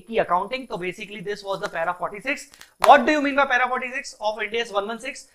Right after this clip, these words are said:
ये para forty six जरूर याद करना। This para forty six talk about covid nineteen related rent concession। This is the alternative accounting। Alternative accounting means there is the original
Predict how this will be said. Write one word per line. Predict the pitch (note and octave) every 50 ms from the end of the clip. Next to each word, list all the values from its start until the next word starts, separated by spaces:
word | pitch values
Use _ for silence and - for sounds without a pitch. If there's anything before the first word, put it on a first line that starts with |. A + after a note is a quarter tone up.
| _ _ -
ये | A3+ A3 -
para | G#3+ A3 A#3 A3+
forty | A3+ A3 A#3+ G#3+
six | A#3+ A3 G#3+
जरूर | A3 G#3 A3 G3 G3 G3 G#3 G#3+
याद | G3+ G3 G3 G3
करना। | F#3+ G#3 A#3+ B3+ B3 - _ _ - - F#3+
This | C#4 D#4 D#4 - C4
para | A#3+ A#3+ A#3+ A3+
forty | A3+ A3 A#3 A3+ C4
six | A#3+ - -
talk | G#3+ G#3+ G#3+ G#3+ G3+
about | G3 G3+ A#3+ C#4+ - - _ _ _ _ _ _ _ _ _ _ _ _ _ _ _ _ _ _ _ _ _ _ -
covid | B3 A#3+ B3 C4 D#4 E4+ E4 D#4+ D4 A#3+
nineteen | A#3 A#3 G#3+ - C4 C4+ C#4 C#4+ F3+ - F3+
related | G3 G3+ G#3+ G#3+ F#3+ A#3 A3+ C4 - - _ - D#3+ E3+ F#3+
rent | G3+ A3 C4 C4+ - - A3
concession। | F#3+ F3 - F3+ E3 - C#3 - _ _ _ _ _ _ _ _ _ _ - - - - _ _ _ _ _ _ F3 D#3+ -
This | A#3 A#3+ - D#4+ E4+
is | E4 F4+
the | - - - - A3+ A#3+
alternative | B3+ B3+ - E4+ E4 E4+ E4 D4+ - E4 D4+ C4+ A#3
accounting। | - A3+ G#3+ G3+ F#3+ A#3+ A3 A#3 C4+ _ _ _ _ _ _ _ _ _ _ _ _ _ _ _ _ _ _ _ _ _ _ _ _ _ _ _ _ _ _ _ -
Alternative | - G3 G3+ G#3+ C#4 C4 C4 C4 A3+ C#4+ C4+
accounting | C4 C4+ C4+ C4+ B3 C#4 C4 C4
means | C#4+ E4 F#4+ - - _ _ - E3
there | A3 A#3+
is | A#3 C#4
the | C#4+ B3 - A3+ A#3
original | B3+ C4 A#3 C4 C#4+ D4+